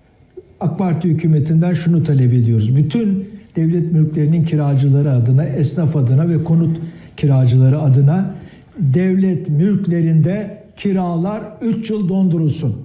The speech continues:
Yazın bunu. Bütün Türkiye'ye sesleniyorum.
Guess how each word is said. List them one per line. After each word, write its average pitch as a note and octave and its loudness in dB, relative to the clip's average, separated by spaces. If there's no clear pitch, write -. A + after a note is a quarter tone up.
Yazın A3 -2
bunu. D#3 0
Bütün G3 -2
Türkiye'ye F#3 -2
sesleniyorum. C#3 -2